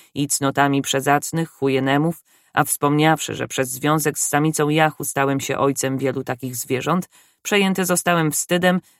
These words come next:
zmieszaniem i najmocniejszą odrazą. Gdym wszedł do mojego domu, ścisnęła mnie żona moja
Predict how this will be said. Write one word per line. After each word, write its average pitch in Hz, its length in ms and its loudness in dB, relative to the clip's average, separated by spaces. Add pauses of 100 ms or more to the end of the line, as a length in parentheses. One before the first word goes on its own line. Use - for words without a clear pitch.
zmieszaniem 151 800 2
i 160 140 0
najmocniejszą 151 1000 0
odrazą. - 600 -8 (580)
Gdym 202 280 2
wszedł 277 340 0
do 226 100 4
mojego 196 400 4
domu, 143 440 2
ścisnęła 170 520 0
mnie 165 200 4
żona 165 320 4
moja 160 360 4